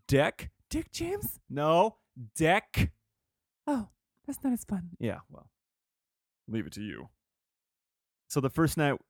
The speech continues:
we got there, we're all excited, you know. We're happy to, uh, be hanging out together. It was,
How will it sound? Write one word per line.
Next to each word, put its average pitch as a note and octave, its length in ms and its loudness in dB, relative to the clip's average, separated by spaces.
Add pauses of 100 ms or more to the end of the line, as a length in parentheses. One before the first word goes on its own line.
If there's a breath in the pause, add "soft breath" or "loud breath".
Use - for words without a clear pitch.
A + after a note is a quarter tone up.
we A#2 100 -2
got B2+ 240 2
there, B2+ 160 4
we're B2 100 4
all B2+ 120 6
excited, A2 440 0
you A2+ 80 0
know. A2+ 280 0 (880)
We're A2 120 -2
happy G#2+ 280 -4
to, G2+ 280 0
uh, F#2 80 2
be G#2 120 0
hanging G#2 360 0
out G2+ 140 -2
together. G2+ 440 -2 (880)
It G#2+ 220 2
was, G#2 600 2